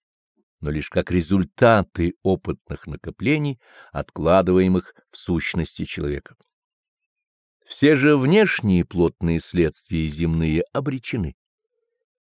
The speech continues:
Лишь самый процесс труда имеет значение для развития огненных энергий и утончения аппарата человеческого.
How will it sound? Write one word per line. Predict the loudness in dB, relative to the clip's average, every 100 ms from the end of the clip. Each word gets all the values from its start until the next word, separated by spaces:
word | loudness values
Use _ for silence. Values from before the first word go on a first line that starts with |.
| _ _ -2
Лишь | 0 0
самый | 2 4 6 4 2
процесс | 0 0 -2 2 4 4 -2
труда | -6 -4 -2 0 0
имеет | -2 -2 -4 -6
значение | -10 -10 -4 0 0 -2 -10 -16
для | -2 2
развития | 2 0 -2 -2 -2 -2 -4 0
огненных | 2 4 2 -2 -2 -4
энергий | -2 2 2 2 -2 -6 -8 _
и | -4
утончения | -2 0 0 -2 0 4 4 2 -2 _
аппарата | -6 -2 0 -2 -4 -10
человеческого. | -10 -8 -8 -12 -20 -20